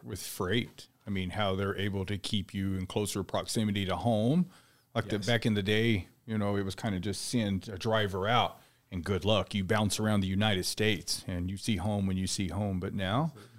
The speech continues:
Speaker 1: that's what a lot of people don't realize. The larger companies out there, they, uh,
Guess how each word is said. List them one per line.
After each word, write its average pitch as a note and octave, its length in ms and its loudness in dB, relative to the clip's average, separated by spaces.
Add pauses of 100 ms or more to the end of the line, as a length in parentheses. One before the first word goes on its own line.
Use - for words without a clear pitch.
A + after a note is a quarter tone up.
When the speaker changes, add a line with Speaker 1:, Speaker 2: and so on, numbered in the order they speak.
(220)
Speaker 1:
that's A#2 140 -2
what C3+ 100 4
a F#2+ 40 2
lot F#2+ 120 4
of F#2 60 -4
people G#2 220 -2
don't F#2+ 200 -2
realize. F#2 380 -2
The G2 140 -2
larger F#2 580 2
companies F2+ 580 -2
out F2 280 -2
there, D#2+ 340 -6 (180)
they, F2 220 -10
uh, E2 280 -4